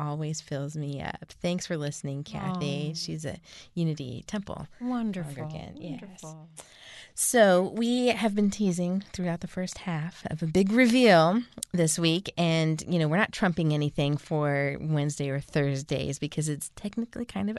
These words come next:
Speaker 1: out already by email. So if you've been paying attention to your Unity emails, you already know. Tell us.
Speaker 2: Yes.
Speaker 1: Drum roll, please.
Speaker 2: Okay, so we talked just before the break about the Vigil Chapel, the Silent
Speaker 1: Yes.
Speaker 2: Unity Prayer Vigil Chapel.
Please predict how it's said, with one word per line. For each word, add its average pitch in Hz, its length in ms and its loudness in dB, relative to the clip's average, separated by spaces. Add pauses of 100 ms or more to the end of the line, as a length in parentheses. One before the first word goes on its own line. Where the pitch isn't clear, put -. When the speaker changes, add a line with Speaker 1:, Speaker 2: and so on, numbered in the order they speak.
Speaker 1:
out 180 340 -6 (160)
already 165 320 0
by 165 260 -4
email. 160 320 0
So 170 160 -2
if 160 100 -2
you've 170 140 -2
been 175 140 2
paying 180 180 2
attention 185 380 0
to 196 80 -2
your 175 120 -2
Unity 170 380 -2
emails, 160 500 0
you 151 140 -2 (140)
already 170 320 -4
know. 160 300 -2 (260)
Tell 160 220 0
us. - 300 -8 (380)
Speaker 2:
Yes. 196 300 2
Speaker 1:
Drum 226 200 6
roll, 226 200 4
please. 175 480 -2
Speaker 2:
Okay, 196 320 4
so - 180 4
we 196 180 2
talked 226 400 -2
just - 200 2
before 247 320 4
the 269 100 0
break 247 640 0
about 175 580 -2 (360)
the 185 220 4
Vigil 185 400 2
Chapel, - 480 -4
the 190 180 -6
Silent 190 360 4
Speaker 1:
Yes. 185 80 -2
Speaker 2:
Unity 190 280 2
Prayer 254 380 0
Vigil 180 280 0
Chapel. 160 640 -4